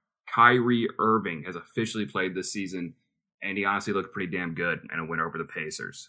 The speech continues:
Uh, you can still only play in away games. New York is certainly not <laughs> bringing their vaccination policies. They're not backtracking them. So Kyrie Irving, as long as he won't get vaccinated, is not gonna be able to play in any home games or any games in New York for that matter,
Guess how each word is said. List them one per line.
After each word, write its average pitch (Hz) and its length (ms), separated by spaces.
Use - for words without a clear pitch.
Uh, 80 80
you 85 140
can - 100
still 143 220
only 147 140
play 135 120
in 131 80
away 120 220
games. 117 360
New 110 60
York 107 320
is - 320
certainly 113 540
not 101 320
<laughs> - 360
bringing 110 260
their 104 140
vaccination 101 680
policies. 104 440
They're 117 140
not 120 260
backtracking 110 580
them. - 180
So 104 340
Kyrie 123 320
Irving, 117 320
as 101 80
long 107 160
as 107 80
he 113 60
won't 107 200
get 107 240
vaccinated, 101 500
is 95 140
not 98 120
gonna 95 80
be 98 80
able 98 120
to 98 60
play 92 320
in 90 240
any 107 160
home 101 200
games 95 200
or 104 40
any 107 100
games 107 240
in 104 60
New 104 60
York 113 260
for 101 100
that 87 140
matter, 90 360